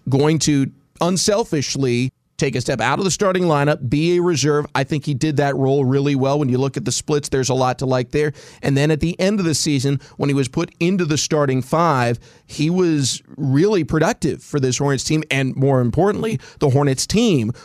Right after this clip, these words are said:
was very productive with him in that role. Give me your assessment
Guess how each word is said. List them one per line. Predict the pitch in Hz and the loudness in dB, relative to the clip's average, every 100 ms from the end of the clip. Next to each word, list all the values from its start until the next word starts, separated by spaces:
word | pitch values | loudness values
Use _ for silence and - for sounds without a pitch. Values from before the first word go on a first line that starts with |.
| - | 0
was | 156 123 | 2 4
very | 135 135 123 | 2 2 0
productive | 139 135 123 135 120 - - | 2 2 0 -2 -4 -8 -6
with | - 131 | -4 0
him | - 139 135 - | 0 0 0 0
in | 135 143 | 0 2
that | 139 139 151 | 2 0 2
role. | 143 110 | 0 2
Give | 147 175 | 0 2
me | 165 | 2
your | 156 170 165 139 - _ _ _ _ | 4 4 2 0 -10 _ _ _ _
assessment | 135 - 220 175 160 143 110 | -2 2 0 0 0 -2 -2